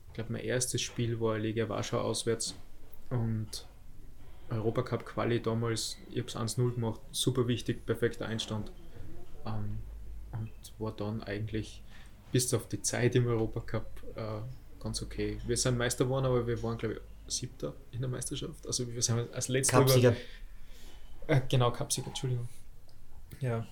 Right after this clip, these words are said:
Speaker 1: wir haben als Letzter überwintert, glaub ich. Also es war nicht so einfach. Es war in der Mannschaft extrem schwer, weil ein paar haben einen alten Vertrag gehabt, ein paar haben einen neuen Vertrag gehabt. Die Meisterprämien sind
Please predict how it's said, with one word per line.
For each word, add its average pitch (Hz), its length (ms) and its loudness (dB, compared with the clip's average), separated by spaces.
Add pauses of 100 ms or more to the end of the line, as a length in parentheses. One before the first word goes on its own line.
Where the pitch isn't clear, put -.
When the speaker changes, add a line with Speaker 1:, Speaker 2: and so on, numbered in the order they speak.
(120)
Speaker 1:
wir 123 100 4
haben 120 80 4
als 120 120 2
Letzter 127 260 4
überwintert, 120 520 2 (220)
glaub 151 180 -8
ich. 143 100 -6 (540)
Also 127 140 2
es 120 140 2
war 139 100 4
nicht 147 140 4
so 139 100 2
einfach. 131 500 0
Es 135 200 -2
war - 120 0
in 135 180 4
der 139 100 4
Mannschaft 131 480 2
extrem 139 720 0
schwer, 127 600 4
weil 120 380 4 (1500)
ein 123 100 -6
paar 135 160 10
haben 135 120 8
einen 131 80 4
alten 135 260 6
Vertrag 135 380 4
gehabt, 131 160 6
ein 127 100 6
paar 127 100 4
haben 123 80 4
einen 123 80 4
neuen 127 220 6
Vertrag 127 380 2
gehabt. - 300 0
Die 127 60 0
Meisterprämien 127 800 4
sind 123 360 0